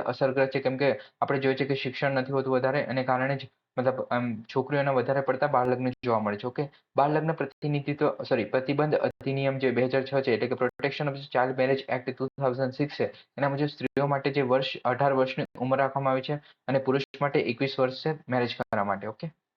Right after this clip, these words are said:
હવે બાળ લગ્ન નિષેધ અધિકારીઓ એટલે કે ચાઇલ્ડ મેરેજ પ્રિવેન્શન ઓફિસર્સ જે છે એ કલમ સોળ જે છે એ પી-, પી સી એમ એ ની,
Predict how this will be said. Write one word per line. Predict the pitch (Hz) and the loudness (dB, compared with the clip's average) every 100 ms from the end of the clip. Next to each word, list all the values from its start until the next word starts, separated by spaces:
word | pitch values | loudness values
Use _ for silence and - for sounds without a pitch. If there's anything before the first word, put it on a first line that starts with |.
| _ _ - | _ _ 8
હવે | 143 | 8
બાળ | 131 147 151 | 10 6 6
લગ્ન | 147 156 147 | 0 -2 -2
નિષેધ | 120 123 147 139 | -4 0 0 2
અધિકારીઓ | 131 127 135 131 131 | -2 -2 0 2 2
એટલે | 117 127 | 0 -2
કે | 127 | -2
ચાઇલ્ડ | - 127 135 | 2 2 2
મેરેજ | 135 131 135 127 | 0 0 -2 -4
પ્રિવેન્શન | 123 120 127 147 143 | -2 0 -2 -6 -2
ઓફિસર્સ | 127 131 127 139 131 | -2 -2 -2 -2 -2
જે | 113 | -4
છે | 107 | 0
એ | 135 127 | 2 2
કલમ | 131 135 127 - - _ | 2 2 0 -6 -16 _
સોળ | - 143 143 | 0 4 4
જે | 127 | 2
છે | 127 139 | 2 2
એ | 101 123 - | 2 2 0
પી-, | 127 123 117 - | 0 0 0 -2
પી | 131 | -4
સી | 127 139 - | 0 0 2
એમ | 123 | 0
એ | 139 | 0
ની, | 120 | -2